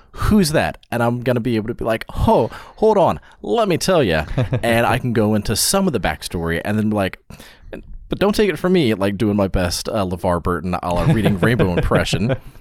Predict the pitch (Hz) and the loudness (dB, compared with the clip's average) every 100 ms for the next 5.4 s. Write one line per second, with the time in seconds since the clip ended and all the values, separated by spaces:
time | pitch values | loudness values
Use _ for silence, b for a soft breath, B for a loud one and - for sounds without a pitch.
0 | B - - 185 220 156 180 254 117 127 | B -4 0 2 4 2 2 2 2 0
1 | - 107 220 151 120 - 180 - - _ | -4 -2 0 0 -2 0 -2 -2 -14 _
2 | _ - 143 135 135 139 - - 135 139 | _ -2 2 4 4 0 -2 -6 0 2
3 | 139 131 - 92 - - - 131 98 76 | 2 -2 -14 -14 -14 -20 -14 -4 -4 -2
4 | - 117 117 120 120 123 120 117 98 90 | -2 0 0 -2 0 2 2 2 0 -2
5 | - 82 76 73 | -2 -2 -2 -8